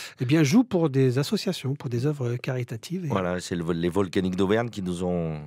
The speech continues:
Speaker 2: qui nous amènent ça, euh, sou-, souvent tous les, pas, pas tous les ans, mais presque tous les deux ans, avec, euh, voilà, toujours quelque chose de, d'humanitaire qui est bien, quoi.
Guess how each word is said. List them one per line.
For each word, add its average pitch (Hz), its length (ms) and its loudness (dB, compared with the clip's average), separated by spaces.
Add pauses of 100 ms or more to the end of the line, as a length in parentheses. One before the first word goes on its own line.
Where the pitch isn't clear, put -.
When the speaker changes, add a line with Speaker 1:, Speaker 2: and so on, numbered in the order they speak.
Speaker 2:
qui 95 100 -12
nous 92 180 -2
amènent 95 220 0
ça, 101 100 -6
euh, 113 300 -4
sou-, - 180 -18
souvent 95 320 -4
tous 98 160 -8
les, 101 120 0
pas, 82 200 -4
pas 92 180 -6
tous 95 120 -8
les 110 140 -2
ans, 151 60 0
mais 131 140 0
presque - 220 -8
tous 98 80 -6
les 90 100 0
deux 82 240 -2
ans, 76 120 -10 (180)
avec, 78 260 -12
euh, 76 180 -10 (240)
voilà, 73 180 -14
toujours 85 340 -12
quelque - 120 -10
chose 78 280 -10
de, 76 80 -12 (360)
d'humanitaire 80 600 -2
qui - 100 -12
est 73 60 -8
bien, 76 260 -10
quoi. - 100 -20